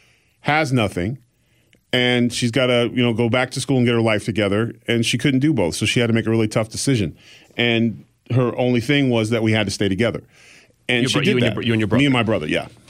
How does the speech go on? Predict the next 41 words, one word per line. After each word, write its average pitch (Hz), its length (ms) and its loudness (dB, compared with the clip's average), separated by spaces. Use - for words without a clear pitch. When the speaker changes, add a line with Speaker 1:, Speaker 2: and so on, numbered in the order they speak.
Speaker 1:
So, 92 320 0
um, 131 440 2
Speaker 2:
And 180 120 -2
you 214 80 0
were, 208 100 0
ba-, - 180 -4
she 98 340 -2
was 185 160 2
back, 120 380 -4
ba-, 113 280 -4
she 131 120 -2
was 127 80 0
out 139 60 2
of 139 80 0
your 123 100 0
life, 117 160 0
she - 80 -4
was 101 100 0
in 107 80 2
your 107 120 2
life, 104 180 2
she 101 100 -4
was 95 80 -6
almost 98 220 -2
like 92 80 -10
a 90 60 -8
friend 117 360 -2
for 120 100 0
a 113 40 2
while. 98 500 0
Speaker 1:
Yeah, 180 180 2
I 180 80 0
think 190 160 0
that's 175 180 -2
the 143 60 0
best 139 240 0
way 131 300 2
to 113 180 -6
describe 101 360 -2
it. 135 240 0
So, 165 360 0